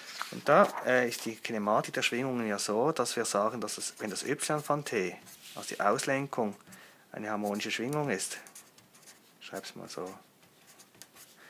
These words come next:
dann ist die Geschwindigkeit ebenfalls harmonisch. Wir müssen dann den Cosinus ableiten und kommen auf A mal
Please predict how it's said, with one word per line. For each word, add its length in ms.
dann 120
ist 100
die 40
Geschwindigkeit 880
ebenfalls 540
harmonisch. 580
Wir 60
müssen 180
dann 100
den 100
Cosinus 460
ableiten 580
und 120
kommen 220
auf 240
A 160
mal 140